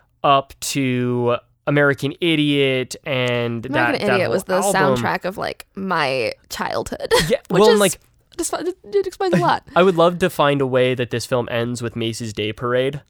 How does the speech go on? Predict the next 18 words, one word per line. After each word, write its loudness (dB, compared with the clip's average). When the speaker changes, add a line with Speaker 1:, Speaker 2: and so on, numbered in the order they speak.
Speaker 2:
Yeah? 6
Speaker 1:
Uh, -16
but 4
what 2
I 6
wanna 2
do -4
is 0
that 2
if 0
I 6
had -4
my 0
dream -2
of -2
scoring -2
this -6
thing, -6